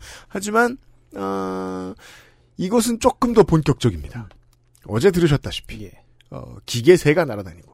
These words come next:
Speaker 2: <laughs>
Speaker 1: 기계 접시를 길게 뻗친 기린이 왔다 갔다 하고, 기계 공룡이 왔다 갔다 하고, 그 기계를 타고 다니고,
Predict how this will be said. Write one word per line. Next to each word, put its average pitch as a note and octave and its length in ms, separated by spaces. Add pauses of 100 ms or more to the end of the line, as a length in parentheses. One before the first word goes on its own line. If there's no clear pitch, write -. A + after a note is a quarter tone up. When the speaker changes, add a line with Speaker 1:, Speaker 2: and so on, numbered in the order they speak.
(100)
Speaker 2:
<laughs> - 880
Speaker 1:
기계 D3+ 240
접시를 D#3 380
길게 E3 320
뻗친 F3+ 300
기린이 E3+ 320
왔다 F3+ 220
갔다 C3 200
하고, F2+ 260
기계 D3+ 220
공룡이 D#3+ 420
왔다 F#3 280
갔다 - 240
하고, - 200 (100)
그 D3 120
기계를 D#3+ 320
타고 A#3 200
다니고, D3 360